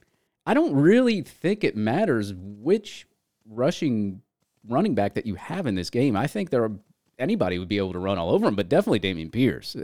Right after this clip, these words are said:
<laughs> I mean, Dameon Pierce has just set himself, uh, you know,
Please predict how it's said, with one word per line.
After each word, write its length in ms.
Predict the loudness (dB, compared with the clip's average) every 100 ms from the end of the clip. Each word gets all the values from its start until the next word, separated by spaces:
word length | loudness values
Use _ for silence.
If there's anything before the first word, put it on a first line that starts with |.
| -6
<laughs> 160 | -4
I 60 | 0
mean, 300 | 0 0 -4 -10 _ _
Dameon 240 | 2 4 6
Pierce 260 | 6 4
has 140 | 2 -4
just 260 | -2 -2
set 200 | -2 -2
himself, 680 | -2 -4 0 2 2 -2 -8 _ _
uh, 260 | -2 0 0
you 100 | -2
know, 340 | -4 -4 -4